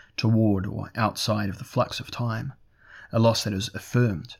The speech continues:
since realism requires that we flow along with such time. The second comes into play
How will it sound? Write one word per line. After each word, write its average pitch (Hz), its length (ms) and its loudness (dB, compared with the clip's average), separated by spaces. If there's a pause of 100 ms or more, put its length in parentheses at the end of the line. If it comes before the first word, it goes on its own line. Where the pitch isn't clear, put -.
since - 280 -2
realism 95 440 -2
requires 101 680 -4
that - 140 -12
we - 280 -14
flow 104 360 -2
along 101 320 0
with - 120 -8
such - 320 -8
time. 131 420 -6 (2750)
The 120 60 2
second 120 320 2
comes 110 260 2
into 107 180 -2
play 107 480 0